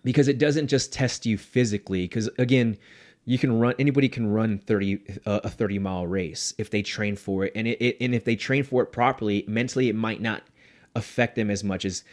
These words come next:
now let's go ahead and put a fifty pound pack on your back and move for thirty miles. Yeah, you might have the aerobic capacity and the strength to carry yourself without extra load across thirty miles. Can you do it now with a fifty pound, pound pack on your back?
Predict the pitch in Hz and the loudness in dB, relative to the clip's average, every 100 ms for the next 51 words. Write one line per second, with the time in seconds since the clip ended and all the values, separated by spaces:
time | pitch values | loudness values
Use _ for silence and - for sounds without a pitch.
0 | - - 117 117 117 - 123 113 - 120 | -20 -10 -2 2 2 2 0 0 0 -2
1 | - - 104 123 - 110 110 101 - 113 | -2 -8 -4 -4 -4 -6 -4 -4 -2 -2
2 | 117 104 92 92 90 - 107 98 95 120 | 0 -2 0 -2 -4 -6 -4 -4 -4 -4
3 | - 92 87 87 85 85 - - - - | -4 -4 -4 -6 -6 -8 -12 -20 -20 -20
4 | - _ 120 131 123 131 127 113 110 104 | -20 _ 2 4 4 2 2 0 2 2
5 | 110 107 104 - 101 107 - 104 95 90 | 4 2 0 -2 0 0 -2 -4 -4 -2
6 | 82 - 107 98 98 - 104 98 87 - | -2 -2 -2 -4 -8 -2 0 0 -2 -4
7 | - 101 143 - - - _ - 107 80 | 0 2 2 -2 -18 -20 _ -2 -2 0
8 | 107 123 - 98 - 98 92 92 90 90 | 2 2 0 -6 -6 -4 -2 0 0 -2
9 | - - 104 - 98 90 - 90 85 87 | -10 -14 -8 0 0 0 -6 -8 -6 -6
10 | 90 95 - 107 110 104 113 98 104 101 | -6 -6 -6 -4 -2 2 2 2 0 0
11 | 95 95 - - 92 92 85 95 87 - | -2 -4 -8 -10 -8 -8 -8 -6 -6 -2
12 | 98 87 78 - - - | -2 -4 -12 -12 -16 -20